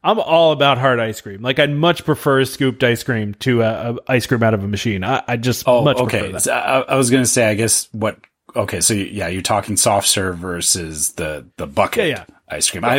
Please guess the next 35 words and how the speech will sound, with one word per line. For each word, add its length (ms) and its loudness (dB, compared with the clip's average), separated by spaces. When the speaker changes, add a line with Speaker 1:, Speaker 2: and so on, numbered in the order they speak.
Speaker 2:
I, 60 -4
Speaker 1:
soft 300 0
serve 340 4
Speaker 2:
I 200 2
Speaker 1:
or, 80 0
or 240 2
hard, 220 -4
yeah. 240 -8
Speaker 2:
I, 80 0
I, 400 0
I'll 100 6
say 220 2
for 140 2
the 100 4
times 300 0
that 100 4
I 100 2
do 360 -2
have 180 2
ice 200 2
cream, 220 2
I 140 -4
definitely 800 2
go 420 0
for 200 -2
the, 340 0
the 120 -6
bucket, 560 -4
the 100 0
hard 280 0
ice 240 0
cream. 480 -12
Speaker 1:
Mm, 80 -18
yeah. 260 -6
Speaker 2:
So, 460 -2